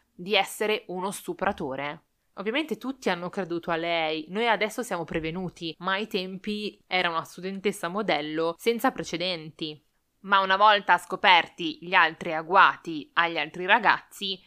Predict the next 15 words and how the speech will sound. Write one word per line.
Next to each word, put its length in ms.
anche 300
questa 280
aggressione 720
verrà 340
collegata 800
e 100
quindi 640
aggiunta 760
agli 280
altri 480
reati, 720
e 120
lui 120
verrà 320
scagionato. 1040